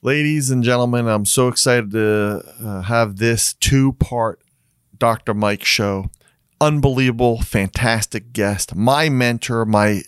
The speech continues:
uh, sponsor family away from home when I was an academy gra-, uh, cadet and graduate at the United States Air Force Academy, learning to become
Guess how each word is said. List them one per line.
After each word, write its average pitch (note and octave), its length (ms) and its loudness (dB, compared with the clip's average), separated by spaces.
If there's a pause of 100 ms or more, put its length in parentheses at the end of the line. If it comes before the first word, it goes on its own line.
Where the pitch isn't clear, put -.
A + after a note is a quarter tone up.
(140)
uh, G2+ 440 -8
sponsor D3+ 560 0
family A#2 600 -2
away G#2 280 2
from A#2+ 180 -4
home A2+ 260 2
when G2+ 140 0
I A2 160 2
was A2+ 140 0
an G2+ 80 -2
academy A2+ 680 -2
gra-, G2 340 0
uh, G2+ 460 -6
cadet B2+ 480 0 (320)
and G2 180 -4
graduate A2 420 0
at F#2+ 120 -12
the F#2+ 60 -14
United A2+ 260 0
States A2 300 -6
Air G#2 160 0
Force G#2 240 -6
Academy, G2 500 -6 (720)
learning C3+ 360 2
to A#2+ 60 -4
become A2 680 -2